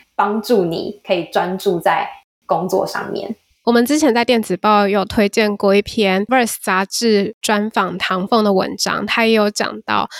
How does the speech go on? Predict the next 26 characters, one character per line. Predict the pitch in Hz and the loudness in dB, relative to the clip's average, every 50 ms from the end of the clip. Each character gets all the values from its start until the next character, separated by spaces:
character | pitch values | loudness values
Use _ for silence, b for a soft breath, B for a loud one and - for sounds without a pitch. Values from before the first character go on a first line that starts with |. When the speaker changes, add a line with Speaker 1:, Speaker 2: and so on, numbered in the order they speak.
| B B B | B B B
Speaker 2:
他 | - 214 220 | -2 -2 -2
会 | 226 233 226 214 | 0 2 0 0
在 | 208 - 220 208 208 202 196 196 - - - | 0 -2 -2 0 0 0 -2 -6 -10 -8 0
Facebook | - 240 247 - - - 220 196 | 2 2 2 2 2 0 0 0
上 | - - 196 | 0 -2 -2
面 | 196 196 196 - | -2 -2 -4 -4
安 | - - 202 196 202 202 | -2 0 0 0 0 -2
装 | - - 220 196 196 196 208 208 214 | -2 0 0 0 0 0 -2 -4 -2
动 | - 240 196 196 | -2 -2 -2 -2
态 | - - 226 175 - | -2 -2 -2 -2 -2
抢 | - - - - | -4 -8 -8 -8
黑 | - - - 220 - 196 - _ | -10 -6 -6 -4 -4 -6 -8 _
洞， | - - - - _ | -8 -8 -8 -6 _
这 | - | -2
个 | 285 269 | 0 0
方 | 247 - 220 214 233 | 0 0 -2 -2 -2
式 | - - 220 214 214 | -2 -2 -2 -4 -2
是 | - 220 214 196 208 | -2 0 0 0 2
换 | 214 254 214 190 208 | 0 0 -2 -2 -2
上 | - 220 185 | -4 -4 -4
一 | - | -4
段 | 180 - 214 190 185 196 | -8 -4 -4 -4 0 0
励 | 214 196 175 | 0 -2 -2
志 | - - 190 180 - - | -2 -2 -2 -2 -4 -8
格 | _ - - 143 147 | _ -8 -6 -6 -6
言， | - - - 160 175 - | -6 -4 -4 -4 -4 -6